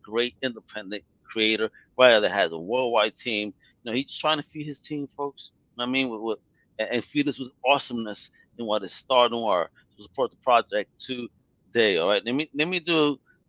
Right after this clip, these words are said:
a quick refresh. Let me see if Brian Adam had the balls to go ahead and do what he said.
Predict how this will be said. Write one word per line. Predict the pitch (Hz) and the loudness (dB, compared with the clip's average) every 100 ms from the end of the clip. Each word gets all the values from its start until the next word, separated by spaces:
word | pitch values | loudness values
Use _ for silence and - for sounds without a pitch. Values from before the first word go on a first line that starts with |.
| - | -4
a | 117 | -4
quick | - 139 117 | 0 -4 -2
refresh. | 123 - 123 113 | -8 -6 -6 -6
Let | |
me | 131 | -8
see | 131 | -10
if | 127 113 - | -8 -8 -4
Brian | 151 156 156 | 2 2 4
Adam | 131 139 131 | 6 6 6
had | 117 110 | 2 -2
the | 107 | -4
balls | 104 127 120 120 113 - | 0 6 6 6 0 -8
to | 107 | -8
go | 104 95 | -4 -2
ahead | 92 98 | -2 -4
and | 92 | -6
do | 98 | -10
what | 95 | -10
he | 90 | -10
said. | - 117 113 | -12 -6 -6